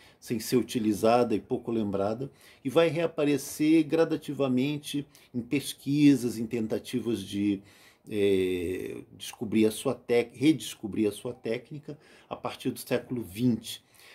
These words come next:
É, isso devido à quantidade de instrumentos que sobram desse período, né? É, coleções,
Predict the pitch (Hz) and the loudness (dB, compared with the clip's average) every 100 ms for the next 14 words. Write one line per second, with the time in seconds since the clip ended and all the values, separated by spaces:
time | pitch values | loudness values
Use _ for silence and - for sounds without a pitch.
0 | _ _ 110 110 107 104 104 131 113 92 | _ _ 4 6 6 4 -2 -2 -2 0
1 | 107 110 117 101 101 107 - 104 98 101 | -2 -2 0 0 0 -2 -6 -10 -4 -4
2 | 98 98 107 - 120 104 110 - - 135 | -4 -6 -10 -4 -2 -2 -4 -8 -12 -10
3 | - 123 107 123 107 101 98 98 - - | -4 0 2 2 0 -2 -4 -6 -10 -6
4 | 113 98 104 127 110 101 95 131 131 _ | -4 -2 0 0 0 -2 0 -2 -4 _
5 | - _ - 101 90 - 113 113 - - | -20 _ -12 -8 -6 0 0 0 -2 -2
6 | 117 123 123 117 110 98 - | 4 6 6 4 0 -4 -12